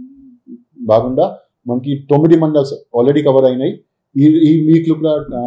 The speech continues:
టెన్త్ మండల్ cover అయిపోతుంది. So next two మంత్స్‌లో, two and half మంత్స్‌లో మొత్తం మండల్స్ కూడా మేము cover చేస్తాము. మీరు అడిగిన పల్లె నిద్ర సంబంధించి కూడా guidelines వచ్చినప్పుడు వాళ్ళ ప్రకారంగా కూడా మామూలుగా మేము inspection చేస్తున్నాము, అక్కడ visit చేస్తున్నాము. So ఏ మండలికి వెళ్ళినప్పుడు అక్కడ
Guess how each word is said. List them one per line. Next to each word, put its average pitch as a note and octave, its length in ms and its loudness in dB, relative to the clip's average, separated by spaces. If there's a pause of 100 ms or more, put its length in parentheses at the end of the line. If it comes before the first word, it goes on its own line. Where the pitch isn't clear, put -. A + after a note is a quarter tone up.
(140)
టెన్త్ C#3+ 260 -2
మండల్ C#3+ 240 -4
cover B2+ 180 0
అయిపోతుంది. B2+ 400 -6 (460)
So C3 80 -4 (100)
next D#3 260 -2 (160)
two D#3 80 2 (100)
మంత్స్‌లో, D3+ 320 -6 (100)
two D3+ 140 -4
and C3+ 120 -2
half B2 180 -2
మంత్స్‌లో C3 260 -8 (380)
మొత్తం A#2+ 280 -2
మండల్స్ C3+ 320 -2
కూడా C#3+ 160 0
మేము C3+ 220 -4
cover A#2+ 220 -4
చేస్తాము. A#2+ 340 -8 (380)
మీరు B2 160 -2
అడిగిన D3 200 0 (100)
పల్లె C#3 200 2
నిద్ర D3 260 0
సంబంధించి C#3+ 380 -6
కూడా C#3+ 100 0 (100)
guidelines C#3 380 0
వచ్చినప్పుడు C3 400 -8 (300)
వాళ్ళ A2+ 240 -4
ప్రకారంగా B2 420 -6
కూడా F3 120 -4 (460)
మామూలుగా D#3+ 420 2
మేము F3+ 180 -6
inspection D#3+ 460 -6
చేస్తున్నాము, D3+ 460 -6
అక్కడ - 120 -4 (100)
visit C#3 240 -4
చేస్తున్నాము. C#3 360 -4 (400)
So - 40 -8 (100)
ఏ D3 100 6
మండలికి D3 340 0
వెళ్ళినప్పుడు C#3 400 -2
అక్కడ C3+ 140 0